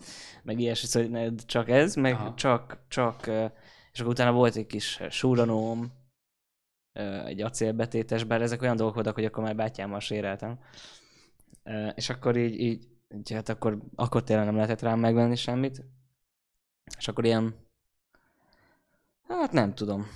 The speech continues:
Speaker 1: ilyen nyolcadik osztályos korom körül volt az, hogy akkor mit én felköltöztem ugye Budapestre, és akkor itt a, fent a budapestiek már elvittek ilyen, vagy New Yorker, meg mit tudom, ak-, akkor még
Speaker 2: Aha.
Speaker 1: szenzáció volt, és akkor...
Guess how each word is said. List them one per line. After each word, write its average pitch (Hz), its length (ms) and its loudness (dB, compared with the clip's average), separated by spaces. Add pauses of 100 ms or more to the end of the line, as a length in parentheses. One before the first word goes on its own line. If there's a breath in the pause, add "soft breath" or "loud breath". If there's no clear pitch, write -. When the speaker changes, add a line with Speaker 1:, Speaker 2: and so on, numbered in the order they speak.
(120)
Speaker 1:
ilyen 127 140 0
nyolcadik 107 520 0
osztályos 107 460 -2
korom 107 300 -4
körül 113 300 4
volt 110 360 -2
az, 143 260 2
hogy 120 200 0
akkor 120 380 0
mit 120 180 -6
én 107 80 -4
felköltöztem 101 840 -6
ugye 92 180 -8
Budapestre, 156 840 -6 (680 soft breath)
és - 240 -6
akkor 123 260 0
itt 120 200 -4
a, 113 200 2
fent 110 280 -4
a 104 40 -2
budapestiek 101 720 -6
már 98 220 -8
elvittek 95 500 -8
ilyen, 95 140 -8
vagy 69 180 -12
New 107 180 -4
Yorker, 101 720 0
meg 101 180 -12
mit 101 240 -14
tudom, 107 180 -6
ak-, 107 200 -2
akkor 117 280 4
még 113 160 4
Speaker 2:
Aha. - 80 -4
Speaker 1:
szenzáció 107 520 -2
volt, 117 300 -2
és 113 140 -6
akkor... 110 380 -6